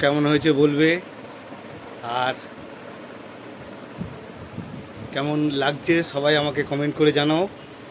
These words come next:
আর যারা যারা আসবে তাদের জন্যে স্বাগতম। আমার নতুন দোকানে সবাইকে আহ্বান করলাম, সবাই আসুন, যতটা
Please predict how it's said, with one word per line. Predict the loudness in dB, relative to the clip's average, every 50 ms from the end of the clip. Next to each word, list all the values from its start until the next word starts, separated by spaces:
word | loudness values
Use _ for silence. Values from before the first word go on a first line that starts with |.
| -16 -18 -18 -18 -18 -16 -16 -16 -12 -8 -4 -2 0 2
আর | 2 0 -2 -4 -12 -14 -14 -6 2
যারা | 4 6 6 8 8 8
যারা | 8 6 6 6
আসবে | 4 2 2 2 2 2 2 0 -4 -8 -14 -14 -16 -16 -16 -14 -16 -16 -16 -16 -16 -16 -16 -16 -14 -12 -10 -10 -8 -4
তাদের | -2 0 2 2 2 2 2
জন্যে | 0 2 2 2 2 2 2 0 -2 -8 -10 -14 -14 -10 -4 0
স্বাগতম। | 2 2 4 4 4 4 4 4 4 2 -2 -6 -10 -14 -16 -16 -16 -14 -10 -6
আমার | -4 -2 0 0 0
নতুন | 0 0 -2 0 0 0
দোকানে | 0 0 0 -2 0 0
সবাইকে | 2 2 2 2 2 2 2 4
আহ্বান | 4 2 2 2 0 2 4 2
করলাম, | 2 2 2 -2 -2 -4 -8 -8 -10 -8 -6 -4
সবাই | 0 0 2 2 2 0
আসুন, | 0 -2 -2 -2 -2 -4 -6 -12 -16 -16 -16 -16 -16 -16 -16 -16 -16 -16 -16 -16 -14 -16 -16 -16 -16 -16 -16 -16 -16 -16 -16 -16 -16 -16 -16 -16 -12 -4 -2
যতটা | 0 2 2 4 4 4